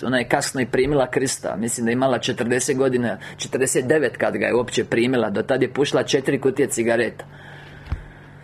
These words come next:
Imala je ne znam koji problem sa štitnjačom, uzimala je takve, bila je smrtno bolesna i ozdravila onda sljedećih, žila do devedeset dvije godine, znači imala je onda sljedećih, evo već koliko je to, znači pedeset godina, imala je onda koliko, četrdeset tri godine još službu.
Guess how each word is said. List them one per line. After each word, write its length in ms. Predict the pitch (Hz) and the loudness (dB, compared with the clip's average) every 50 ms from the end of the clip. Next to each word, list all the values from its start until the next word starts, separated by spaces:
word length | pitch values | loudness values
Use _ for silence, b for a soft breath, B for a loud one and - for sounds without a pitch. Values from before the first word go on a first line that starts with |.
| B B B - - - - - - - - | B B B -20 -20 -20 -20 -20 -20 -6 -2
Imala 320 | 113 127 131 131 131 123 | 0 2 4 4 4 2
je 80 | 120 123 | 2 2
ne 120 | 131 135 | 2 0
znam 200 | 131 127 127 117 | 2 2 2 2
koji 220 | 117 - 139 131 131 | 2 2 2 2 2
problem 400 | 131 127 117 113 120 131 131 127 | 2 0 2 2 2 2 2 0
sa 160 | - 135 113 | 0 -2 -2
štitnjačom, 800 | - - - 127 123 - 139 139 135 - - 117 113 113 92 64 - - - - - | 0 0 0 -2 0 0 0 0 0 0 0 2 2 0 0 -2 -6 -12 -14 -10 -4
uzimala 440 | - 107 123 110 131 135 135 131 127 | -2 0 0 2 2 2 2 2 2
je 100 | 117 113 | 2 2
takve, 440 | - 123 117 - - 143 131 113 - | 0 -2 -2 0 0 2 2 2 0
bila 200 | - 123 160 185 | 0 2 2 4
je 120 | 185 170 151 | 2 2 0
smrtno 440 | - - 175 190 - - 147 147 135 | -2 -2 -2 -4 -2 0 0 2 2
bolesna 540 | 135 151 147 117 78 - - - 104 87 | 2 2 2 0 -4 -6 -8 -6 -2 0
i 80 | 113 123 | 0 2
ozdravila 480 | 131 123 127 151 170 170 160 160 160 160 | 2 2 2 2 2 2 2 2 2 2
onda 180 | 165 160 156 | 2 2 2
sljedećih, 420 | 147 - 156 156 151 - 143 127 117 107 | 2 2 2 0 2 0 -2 -2 -2 0
žila 280 | 120 127 151 156 151 | 0 2 2 2 2
do 100 | 143 - | 2 2
devedeset 500 | - 131 139 143 135 143 147 143 - 156 | 2 2 2 2 2 2 2 2 0 2
dvije 160 | 131 147 151 131 | 2 2 2 2
godine, 380 | 135 139 120 107 82 76 82 | 2 0 0 -2 -2 -4 -4
znači 340 | 98 98 117 120 123 - 120 | -2 -2 -2 -2 0 0 0
imala 240 | 120 131 135 139 131 | 2 2 2 4 4
je 80 | 127 | 2
onda 160 | 135 135 131 127 | 2 2 0 0
sljedećih, 480 | - 123 120 127 135 127 127 117 123 | 2 2 2 2 2 2 0 0 0
evo 220 | - 110 120 113 117 | 0 2 2 2 2
već 180 | 123 123 - | 2 0 0
koliko 320 | - 123 120 131 127 - 101 | 0 2 2 2 2 0 -2
je 100 | - - | -2 -2
to, 140 | - 95 | -4 -4
znači 320 | 98 101 113 113 113 - 101 | -2 -2 -2 -4 -4 -4 -4
pedeset 460 | - 110 110 110 117 117 - 139 123 | -4 0 0 0 0 0 0 0 2
godina, 380 | 127 139 143 147 143 131 127 117 | 2 2 2 2 2 2 2 2
imala 300 | 117 120 127 127 123 117 | 2 2 2 2 2 2
je 60 | 120 | 2
onda 160 | 127 123 117 | 2 0 0
koliko, 340 | - - 110 113 113 - - | 0 0 0 0 0 -2 -6
četrdeset 540 | - - - 120 110 117 117 120 143 135 - | -6 -4 -4 0 0 0 0 0 0 -2 0
tri 160 | 143 135 127 | 0 2 2
godine 320 | 135 135 120 110 92 78 | 2 2 2 0 -2 -2
još 140 | 76 - - | -4 -4 -4
službu. 360 | - 101 90 92 - - - | -4 -4 -4 -4 -6 -8 -14